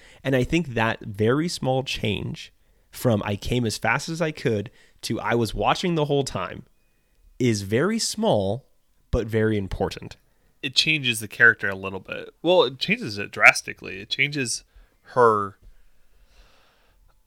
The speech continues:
Speaker 2: empathy. Like,
Speaker 1: Yeah,
Speaker 2: just
Speaker 1: it
Speaker 2: the
Speaker 1: shows
Speaker 2: way
Speaker 1: that she has
Speaker 2: she's, like
Speaker 1: massive empathy.
Speaker 2: Yeah. I would agree there. I, I didn't, I also didn't like the next scene,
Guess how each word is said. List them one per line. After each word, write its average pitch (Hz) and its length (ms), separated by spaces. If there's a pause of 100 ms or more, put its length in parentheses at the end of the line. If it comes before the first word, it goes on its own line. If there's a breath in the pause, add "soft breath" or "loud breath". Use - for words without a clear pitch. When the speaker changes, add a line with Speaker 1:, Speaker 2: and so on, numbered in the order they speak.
(140)
Speaker 2:
empathy. 143 560 (460 soft breath)
Like, 113 200 (220)
Speaker 1:
Yeah, 131 400
Speaker 2:
just 127 180
Speaker 1:
it 123 80
Speaker 2:
the 123 60
Speaker 1:
shows 113 120
Speaker 2:
way 165 100
Speaker 1:
that 156 100
she 151 120
has 135 100
Speaker 2:
she's, 117 100
like 113 160
Speaker 1:
massive 123 420
empathy. 110 540 (560)
Speaker 2:
Yeah. 107 420 (960)
I - 80
would 143 140
agree 123 260
there. 113 280
I, 127 300
I 127 120
didn't, 147 360
I 127 140
also 160 260
didn't 156 160
like 127 160
the 117 80
next 117 280
scene, 107 320